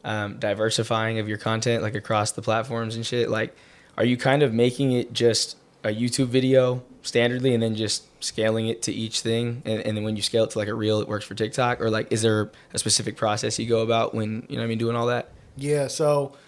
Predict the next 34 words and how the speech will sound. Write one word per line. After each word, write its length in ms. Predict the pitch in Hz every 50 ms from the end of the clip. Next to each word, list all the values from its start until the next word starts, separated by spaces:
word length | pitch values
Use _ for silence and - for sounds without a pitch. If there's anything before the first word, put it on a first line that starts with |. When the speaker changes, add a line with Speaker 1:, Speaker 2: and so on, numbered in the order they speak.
| - - - _ _ _ _ -
Speaker 2:
um, 580 | 135 143 147 147 143 139 127 127 120 110 104 98 - - _ _ _ _ - - -
I 120 | 127 143 147
do, 500 | 127 123 160 175 202 202 202 202 185 165 - - _ _ _ - - - - -
I 100 | 127 123
should 220 | - 131 131 113
be 80 | 104 98
doing 200 | 95 95 95 87
it 80 | 78
like 180 | 87 87 90 -
that, 200 | 90 92 - -
if 120 | 98 107
we're 60 | 107
being 220 | 104 104 98 101 110
honest. 300 | 107 107 101 101 - 131 123 110
But 460 | 127 143 139 143 - - 120 123 -
Speaker 1:
<laughs> 40 | -
Speaker 2:
I 80 | 131 160
usually 260 | 180 196 190 196 185
just 240 | 170 175 170 165 143
do, 140 | 160 165 165
like, 180 | 165 151 120
the 140 | 139 131 143
YouTube 220 | 147 143 151 151
videos 360 | 135 143 147 143 143 143 139 -
to 40 | 131
be 120 | 123 123
YouTube 340 | 117 123 131 123 - 151 135
videos 540 | 123 139 139 139 135 135 135 135 135 147 - - -
and, 540 | 127 123 123 123 120 120 117 117 117 107 - - -
uh, 260 | 117 120 117 113 107 101
make 220 | 123 127 120 123 - _ _ _ _ _ -
TikTok 400 | - 139 - - 147 120 120 -
separately 420 | - 139 131 127 139 135 147 143
because 480 | 139 135 127 - 143 135 131 127 123